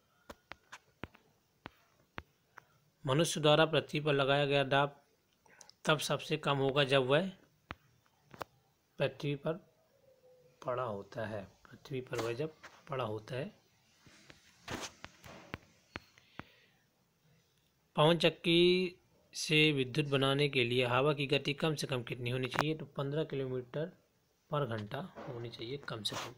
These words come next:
लोहे की कील पानी में डूब जाती है क्योंकि भार उत्प्लावन बल से अधिक होता है, भार उत्प्लावन बल से अधिक होता है इसलिए। लड़का वी वेग से एक समतल दर्पण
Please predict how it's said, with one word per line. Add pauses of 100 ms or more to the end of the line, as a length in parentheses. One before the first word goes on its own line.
(2250)
लोहे
की
कील (440)
पानी
में
डूब
जाती
है
क्योंकि
भार (320)
उत्प्लावन (340)
बल
से
अधिक
होता
है, (1800)
भार
उत्प्लावन
बल
से (160)
अधिक
होता
है
इसलिए। (2000)
लड़का
वी
वेग
से
एक
समतल
दर्पण